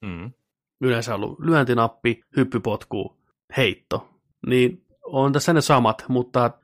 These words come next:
Speaker 2: tässä pystyy vähän heittämään komboa, on superia, että pystyy yhdistelemään aika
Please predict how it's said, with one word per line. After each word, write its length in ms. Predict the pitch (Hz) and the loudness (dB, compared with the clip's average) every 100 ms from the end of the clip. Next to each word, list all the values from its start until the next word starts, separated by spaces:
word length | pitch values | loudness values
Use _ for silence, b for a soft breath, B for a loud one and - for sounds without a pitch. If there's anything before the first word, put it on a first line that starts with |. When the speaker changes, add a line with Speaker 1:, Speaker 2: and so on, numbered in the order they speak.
| _ | _
Speaker 2:
tässä 140 | - 131 | -12 -6
pystyy 340 | 131 - 131 | -4 0 2
vähän 220 | 143 143 | 4 4
heittämään 360 | 123 - 110 110 | 2 0 -4 -2
komboa, 880 | - 151 139 120 117 113 113 113 _ _ - | 0 0 0 -2 2 4 2 0 _ _ -4
on 140 | 131 | -2
superia, 720 | 120 139 123 120 107 110 98 - - | -2 -4 -2 0 0 -2 -4 -6 -12
että 120 | - | -8
pystyy 320 | 120 110 - | -6 -4 -2
yhdistelemään 600 | 156 143 131 - 113 107 | 2 2 2 0 0 0
aika 180 | 107 113 | -2 -6